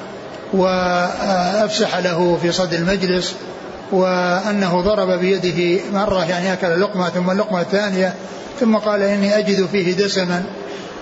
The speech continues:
أجد فيه سمنا"، يعني، مع، مع اللحم. فقال، آه، أن، أن الرسول عليه الصلاة والسلام قال:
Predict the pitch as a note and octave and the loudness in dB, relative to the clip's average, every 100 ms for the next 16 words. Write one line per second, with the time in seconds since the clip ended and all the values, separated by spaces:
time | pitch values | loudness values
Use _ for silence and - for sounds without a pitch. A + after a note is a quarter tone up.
0 | - - F#3+ F#3 F3+ F#3 F3+ F3 G3+ G3 | -10 -2 0 2 2 2 0 0 0 0
1 | F3+ F3 G#3 - - - - - - - | 0 -2 -6 -10 -12 -12 -14 -14 -14 -6
2 | D#3+ E3 E3+ F3 E3+ F3 E3+ F3+ D#3+ F3+ | -2 0 0 0 0 0 0 0 0 0
3 | G3 F3 E3+ - - - - - - - | 0 -2 -4 -8 -10 -12 -12 -12 -12 -12
4 | - - - G3 F#3+ F#3 F3 E3+ E3 F3 | -12 -14 -6 0 2 2 2 2 0 0
5 | F3 E3+ D#3+ F3 E3 - C4 G#3+ F#3 F#3 | -2 0 0 -2 -2 2 2 2 0 -2
6 | G3+ - - - - - - A3 F#3+ F3+ | -4 -8 -10 -10 -12 -12 -2 2 2 2
7 | G3+ A3+ A3 A3 G#3 G#3+ G#3 A#3 G3+ F#3+ | 2 2 0 2 2 2 2 2 2 2
8 | F#3 G3+ A3+ F#3 F3+ E3+ E3 F3+ E3 F#3 | 2 2 2 2 2 0 0 0 2 0
9 | F#3+ F3 F#3 F#3+ F3+ | 0 -2 -2 0 0